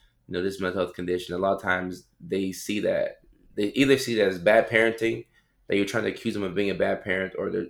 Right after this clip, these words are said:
they're saying that, "Oh, my child doesn't have this, we don't have this in our family," when in reality, A D H D is a, is a high genetic link with it. So you're most likely getting it from one of your parents.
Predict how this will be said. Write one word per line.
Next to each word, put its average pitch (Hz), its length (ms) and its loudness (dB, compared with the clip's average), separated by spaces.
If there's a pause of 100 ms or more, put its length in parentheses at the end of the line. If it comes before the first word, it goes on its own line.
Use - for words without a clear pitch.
(100)
they're 101 140 -6
saying 104 240 0
that, 95 140 -2
"Oh, 95 240 -2 (320)
my 87 80 -4
child 95 240 0
doesn't 95 180 -2
have 98 280 -2
this, 101 220 -2
we 92 80 -6
don't 95 140 -2
have 98 160 -2
this 95 160 -6
in 90 80 -6
our 87 100 -4
family," 101 600 -4 (100)
when 104 220 0
in 98 240 -6
reality, 98 560 2
A 104 100 2
D 98 180 -4
H - 140 -12
D 87 140 -6
is - 140 -12
a, - 140 -6 (300)
is - 140 -16
a 82 120 -6 (100)
high 98 200 4
genetic 95 400 -2
link 98 240 -4
with - 160 -10
it. - 180 -12
So - 380 -10
you're 92 240 -2 (140)
most 113 320 -2
likely 110 280 4
getting 107 300 2
it 98 120 -4
from 98 140 -6
one 101 120 2
of 95 100 0
your 90 100 -4
parents. - 580 -6